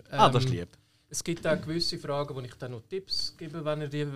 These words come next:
Speaker 2: wer-, äh, wollt, dann wird
Speaker 1: Mhm,
Speaker 2: einfach die
Speaker 1: mhm.
Speaker 2: Punktzahl halbiert. Aber
Speaker 1: Okay.
Speaker 2: das sind wenige
Speaker 1: Okay.
Speaker 2: Fragen.
Speaker 1: Mhm.
Speaker 2: Die einzige Kategorie, die ein bisschen schwieriger ist, ist die mit, äh, Musikstück. Entweder Film-Soundtracks oder
Speaker 1: Mhm.
Speaker 2: Serien-Soundtracks.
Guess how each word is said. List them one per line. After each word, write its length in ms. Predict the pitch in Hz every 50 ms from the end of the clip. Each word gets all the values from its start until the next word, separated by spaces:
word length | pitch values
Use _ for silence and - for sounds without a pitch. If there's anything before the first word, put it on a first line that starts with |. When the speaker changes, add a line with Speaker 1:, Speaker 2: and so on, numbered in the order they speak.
| 131 -
Speaker 2:
wer-, 420 | - 139 139 135 139 135 - -
äh, 240 | - 135 131 131 127
wollt, 440 | 127 135 131 135 143 143 - - -
dann 80 | 123 123
wird 80 | 127 131
Speaker 1:
Mhm, 80 | 190
Speaker 2:
einfach 180 | 262 269 - - -
die 60 | - 151
Speaker 1:
mhm. 60 | 151
Speaker 2:
Punktzahl 720 | 151 147 147 - - - - 135 127 131 135 135 139 - - - 117
halbiert. 400 | 127 120 110 110 107 101 98 _ _ _ _ _ _ _ _ _ _ _
Aber 220 | - 127 113 131 131
Speaker 1:
Okay. 240 | 135 131 - 120 101
Speaker 2:
das 180 | - - - -
sind 200 | - 147 143 123
wenige 300 | 123 127 131 127 107 98
Speaker 1:
Okay. 100 | 107 -
Speaker 2:
Fragen. 240 | 110 107 104 107 - - - - - - -
Speaker 1:
Mhm. 200 | 107 139 220 247 - _ _ -
Speaker 2:
Die 80 | 156
einzige 320 | 147 156 180 180 - 175 -
Kategorie, 360 | 170 143 151 131 147 147 147
die 60 | 135
ein 60 | 135
bisschen 300 | 131 - - 156 175 190
schwieriger 500 | 180 - 151 143 151 160 190 185 185 156
ist, 300 | 131 147 175 - - - - _ _ _ _ _ _ _ _ _ _ _ - -
ist 240 | - - - - -
die 80 | 139
mit, 260 | 139 131 123 - _ -
äh, 440 | 120 110 107 107 107 107 104 104 101 104 - _ _ _ _
Musikstück. 600 | 147 165 165 208 196 - - 208 - - - _ _ _ _ _ _ _ _
Entweder 280 | - 131 120 131 120 110
Film-Soundtracks 1160 | 110 147 156 165 170 - - 147 139 143 147 151 151 151 151 151 147 143 147 147 - - -
oder 180 | - - - -
Speaker 1:
Mhm. 40 | -
Speaker 2:
Serien-Soundtracks. 1120 | - - - - 131 151 160 160 151 - 147 143 147 143 147 147 139 139 139 - - -